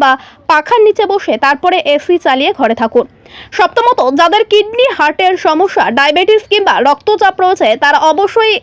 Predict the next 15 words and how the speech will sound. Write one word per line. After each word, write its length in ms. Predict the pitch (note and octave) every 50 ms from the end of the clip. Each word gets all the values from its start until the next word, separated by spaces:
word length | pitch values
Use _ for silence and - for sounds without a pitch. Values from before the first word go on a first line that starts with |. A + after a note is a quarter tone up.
| D4+
এই 80 | D4+ D4+ - -
সময়টা 300 | D#4+ D4+ F4 E4 D#4 B3 A3
যথেষ্টভাবে 560 | C4+ C4 - F4+ - - G4+ F4 F#4 E4 F4+ F#4
সতর্ক 380 | - - D#4 - D4+ D4+ D4 - D4 D4 -
থাকুন। 280 | D4+ D4+ D4 D#4+ A#3+ - - _ - - - - - - -
শরীর 240 | G#4+ F4+ F4 G#4 G#4+ G#4+ G#4+
খারাপ 220 | F#4 F#4+ G#4+ A4 - C5
লাগলে 180 | C5 A4 C5 C5 -
তাড়াতাড়ি 400 | G#4+ F#4 F#4 G4+ G4+ A4 A4 A4 G#4 D4
ডাক্তার 280 | D4 C4+ - _ C4 A#3 A#3 A3
দেখান। 240 | G#3 - - - - - _ _ _ _ _
অষ্টমত, 420 | D4 C#4+ - - G4 F#4 F#4 F4+ - - - _ _ - -
স্ক্রিন 340 | - - E4+ F4+ F#4+ G4 A4+ A#4 -
ক্যান্সার 420 | F4 D4 C#4+ C#4+ - - E4+ D4+ C#4+ C#4+ -
থেকে 260 | - E4 D4+ - A#3+